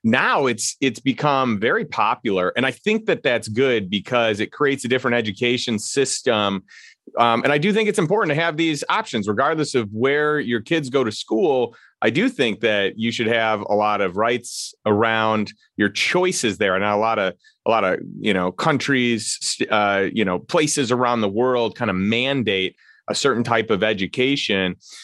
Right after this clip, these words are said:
And so it's nice that we have the freedom to kinda pick and, and choose. But I like having education outside the system because we do need people thinking in a way that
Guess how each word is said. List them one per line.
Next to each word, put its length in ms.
And 140
so 120
it's 120
nice 280
that 80
we 80
have 120
the 60
freedom 420
to 80
kinda 240
pick 320
and, 240
and 160
choose. 400
But 120
I 100
like 400
having 440
education 540
outside 440
the 80
system 520
because 320
we 120
do 220
need 260
people 320
thinking 560
in 160
a 40
way 460
that 320